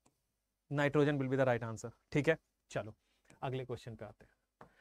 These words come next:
अगला क्वेश्चन है, which mushroom species is mostly treated during, uh, curing medicine? ठीक है, a-, all the major, uh, जो ailments हैं इसमें हम लोग बात करते हैं, तो बताओ भाई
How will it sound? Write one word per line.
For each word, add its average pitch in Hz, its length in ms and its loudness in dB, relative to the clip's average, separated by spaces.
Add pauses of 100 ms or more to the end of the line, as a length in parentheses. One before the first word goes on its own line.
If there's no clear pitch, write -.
(220)
अगला 208 220 6
क्वेश्चन 233 320 4
है, 196 100 0 (280)
which 254 280 4
mushroom 240 640 4
species 220 520 0 (340)
is 214 160 2
mostly 240 580 4
treated 254 500 6 (260)
during, 220 460 2
uh, 175 320 0
curing 247 400 8
medicine? 202 440 2 (140)
ठीक 170 160 4
है, 190 140 4 (540)
a-, 214 420 8
all 240 260 12
the 247 80 10
major, 214 300 6
uh, 160 440 2
जो 170 120 2
ailments 175 540 4
हैं 180 160 -4
इसमें 180 300 0
हम 165 100 0
लोग 165 160 4
बात 147 240 2
करते 127 280 -6
हैं, 143 140 -10
तो - 220 -10
बताओ 180 300 2
भाई 175 180 -6